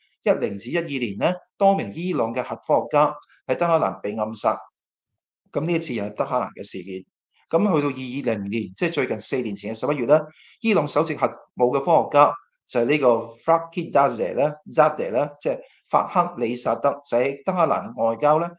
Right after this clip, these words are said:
誒郊外呢，就係呢一個，誒被遠程遙控嘅機槍擊斃嘅。噉呢個就係巔峰之作，今次可能係另一個巔峰之作。噉我諗呢個穆薩今日以色列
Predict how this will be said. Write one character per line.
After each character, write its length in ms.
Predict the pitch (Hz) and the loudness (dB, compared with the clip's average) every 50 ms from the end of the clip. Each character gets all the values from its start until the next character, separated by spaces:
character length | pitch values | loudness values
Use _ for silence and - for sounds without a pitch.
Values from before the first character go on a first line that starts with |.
| _ - | _ 0
誒 140 | 156 139 - | 0 0 4
郊 160 | - 190 180 180 180 160 120 | 6 4 4 6 4 2 0
外 100 | 110 117 | 2 2
呢， 120 | 143 156 156 - _ _ _ _ _ _ | 2 0 0 -4 _ _ _ _ _ _
就 140 | - - 131 | -6 0 0
係 40 | 120 120 | 2 2
呢 60 | 143 | 2
一 120 | 156 147 147 | 2 2 2
個， 120 | 143 127 | 2 2
誒 420 | 120 117 117 - - 107 113 104 - | 2 4 2 2 2 0 -2 -2 -2
被 120 | 127 120 120 117 | -4 -2 -2 -4
遠 380 | 113 117 120 123 151 160 160 - | -6 -6 -6 -4 -6 -6 -8 -6
程 120 | 143 110 101 98 98 - - _ _ | -8 -8 -10 -10 -14 -16 -16 _ _
遙 360 | 123 120 117 107 101 117 - | -10 -10 -8 -6 -8 -6 0
控 280 | - 143 143 139 135 | 0 0 0 -2 -4
嘅 120 | 127 123 127 | -6 -6 -2
機 180 | - 165 165 160 | -2 -2 -2 -2
槍 280 | 160 165 151 147 147 139 | 0 0 -2 -2 -2 -2
擊 160 | - 160 - - - _ - | -2 -2 -2 -2 -10 _ -4
斃 220 | 101 95 82 87 | -4 -4 -4 -4
嘅。 120 | 98 92 - - _ _ _ _ _ _ | -6 -6 -6 -8 _ _ _ _ _ _
噉 120 | - 127 127 | -4 -2 -2
呢 80 | 127 | 0
個 100 | - 120 | -2 -2
就 80 | 113 113 | -2 -4
係 120 | 104 104 - | -6 -6 -4
巔 280 | 156 151 143 143 131 | -4 -4 -4 -6 -6
峰 220 | - 139 127 127 123 | -6 -6 -6 -4 -6
之 180 | - - 127 117 | -6 -6 -8 -6
作， 200 | - 113 - - - - _ _ _ _ _ - | -4 -6 -6 -6 -8 -18 _ _ _ _ _ 0
今 240 | - 175 175 175 160 | 2 2 2 2 -2
次 180 | 160 - 139 117 123 127 - - _ _ _ _ _ - | -4 -2 0 0 -2 -2 -4 -10 _ _ _ _ _ 2
可 80 | 147 160 | 4 4
能 140 | 113 95 101 | 4 2 -2
係 80 | 101 98 117 120 | -4 -4 -2 2
另 220 | 120 120 117 113 113 | 2 2 2 2 0
一 100 | 135 151 | 0 2
個 100 | 127 123 | 2 2
巔 220 | 123 131 123 123 120 | 0 -2 -8 -8 -4
峰 180 | 123 120 120 117 | -4 -4 -4 -4
之 160 | 117 117 117 | -8 -10 -8
作。 160 | 110 107 - - - - _ _ _ _ _ _ - | -6 -6 -6 -6 -8 -16 _ _ _ _ _ _ -2
噉 120 | 220 226 | 2 4
我 120 | 214 180 156 | 4 6 6
諗 160 | 156 180 208 | 4 4 2
呢 100 | 226 196 | 0 2
個 80 | 170 | 2
穆 180 | 151 147 127 123 | 0 0 0 -2
薩 320 | 123 - 175 165 - - - | -2 2 0 0 0 0 -2
今 180 | - 220 214 202 | -2 -2 0 2
日 140 | 175 120 - - | 0 -2 -2 -4
以 120 | 127 135 139 | -8 -6 -2
色 140 | - 190 | -2 0
列 160 | 156 135 - | 0 -2 -4